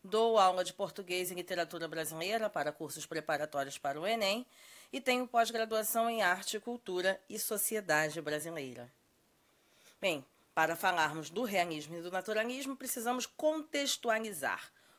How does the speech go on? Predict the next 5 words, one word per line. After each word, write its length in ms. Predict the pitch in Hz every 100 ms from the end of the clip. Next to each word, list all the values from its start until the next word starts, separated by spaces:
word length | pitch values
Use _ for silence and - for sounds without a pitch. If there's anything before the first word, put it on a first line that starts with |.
| _
Contexto 560 | - 170 170 170 160 -
histórico, 760 | 165 - 233 247 254 - 262 254 _ _
capitalismo 1120 | - 226 233 233 - 190 185 202 196 190 185 - -
e 100 | 196 _
pobreza. 1000 | 165 147 - 139 147 147 131 113 117 123